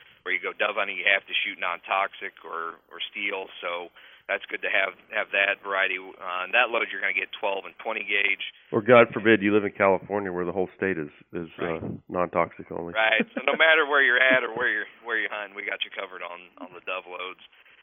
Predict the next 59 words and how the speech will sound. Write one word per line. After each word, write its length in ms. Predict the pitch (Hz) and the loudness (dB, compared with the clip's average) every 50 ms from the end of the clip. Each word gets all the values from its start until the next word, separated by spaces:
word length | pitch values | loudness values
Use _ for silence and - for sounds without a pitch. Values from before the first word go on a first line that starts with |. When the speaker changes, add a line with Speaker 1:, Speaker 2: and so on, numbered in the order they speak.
| - _ - | -20 _ -12
Speaker 1:
And 80 | 98 104 | -6 -2
then 160 | 123 131 131 | 0 0 2
on 160 | 127 123 120 | 2 0 0
the 80 | 117 113 - | -2 -4 -2
First 240 | 160 156 147 139 - | -2 -2 -2 -2 0
Dove, 160 | 151 135 123 | 0 0 2
that's 160 | 127 131 - - | 0 -4 -6 -6
gonna 160 | 147 131 127 | -6 -6 -4
be 20 | |
more 140 | 123 120 120 | -2 -4 -4
of 80 | 113 110 | -2 -4
your 160 | 101 98 95 | -6 -6 -4
value 320 | 107 107 107 107 107 104 | -2 0 0 0 -2 -4
price 320 | - - 113 104 104 104 - | -6 -6 -4 -4 -4 -4 -8
performance. 480 | - _ - 107 104 104 104 101 - | -12 _ -8 -8 -8 -8 -8 -10 -12
We're 80 | 101 101 | -6 -4
gonna 240 | 104 98 98 92 - | -4 -4 -4 -6 -6
be 80 | 98 | -6
doing 320 | 98 98 101 98 95 92 87 - - - - - - _ - | -4 -2 -4 -4 -6 -8 -12 -16 -20 -20 -20 -20 -20 _ -6
a 80 | 92 | -2
lot 160 | 104 104 101 | 2 2 4
of 80 | 98 - | 4 4
sh-, 240 | - - 113 107 - | 4 4 2 0 -2
a 160 | - - 92 | -6 -8 0
lot 160 | 107 110 110 | 2 4 4
of 80 | 104 101 - | 4 4 2
shooting. 400 | - 113 107 104 104 104 101 98 | 0 0 0 0 0 0 0 -4
If 160 | 92 85 - - 98 | -8 -10 -10 -10 -8
you, 240 | 95 95 95 95 95 | -8 -6 -4 -2 -2
uh, 320 | 95 92 92 92 90 87 - - _ 82 | 0 0 0 0 -2 -6 -10 -16 _ -10
you 80 | 90 | -10
know, 80 | 87 87 | -6 -2
get 160 | - 101 98 | 0 0 0
into 160 | 92 95 - | -2 -6 -14
some, 240 | - 101 98 92 87 - _ _ _ - - | -14 -14 -14 -16 -20 -20 _ _ _ -20 -20
some 80 | 101 - | -8 -8
good 160 | 101 90 87 | -8 -6 -2
white 240 | 92 95 95 85 92 | 0 0 0 0 -2
wing 160 | 98 95 90 | -4 0 2
shoots 240 | - - 98 92 - - - | 2 2 2 -4 -8 -6 -4
down 160 | 95 92 90 | -4 -4 -4
there 160 | 92 92 92 | -4 -6 -6
where 160 | 90 90 90 | -4 -6 -6
you're 160 | 92 92 92 | -4 -4 0
at, 240 | 90 90 92 92 90 - - - - - - _ - | 2 2 2 2 0 -4 -10 -20 -20 -20 -10 _ -6
that 80 | 90 90 | -4 -2
might 160 | 90 87 87 | -2 -2 -4
not 80 | 85 85 | -4 -6
be 160 | 87 87 87 | -6 -6 -2
a 20 | |
bad 220 | - 90 87 87 87 | 0 0 0 0 0
option 400 | 85 85 87 - - 87 87 - | 0 -2 0 -2 -2 -4 -4 -8
for 160 | - 87 87 | -10 -8 -8
you 160 | 85 85 85 | -8 -8 -10
if 20 | - 85 | -10 -12
you're 80 | 85 | -12
gonna 160 | 85 82 78 | -12 -10 -8
be, 240 | 82 85 85 82 80 | -8 -8 -6 -6 -6
uh, 240 | 82 80 80 82 | -6 -6 -6 -8